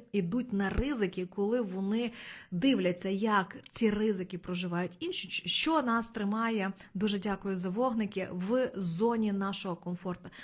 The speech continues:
Ми не хочемо себе напрягати нічим іншим. А коли ви бачите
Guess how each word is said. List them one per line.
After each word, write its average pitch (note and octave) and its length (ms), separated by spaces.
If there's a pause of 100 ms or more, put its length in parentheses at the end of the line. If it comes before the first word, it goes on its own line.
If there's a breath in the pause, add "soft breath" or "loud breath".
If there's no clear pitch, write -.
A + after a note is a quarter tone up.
Ми A3 120
не A#3 140
хочемо B3+ 640
себе A3 400
напрягати G#3 600
нічим F#3+ 460
іншим. G#3+ 420 (420 loud breath)
А G3+ 100
коли C4 360
ви D4 120
бачите B3+ 680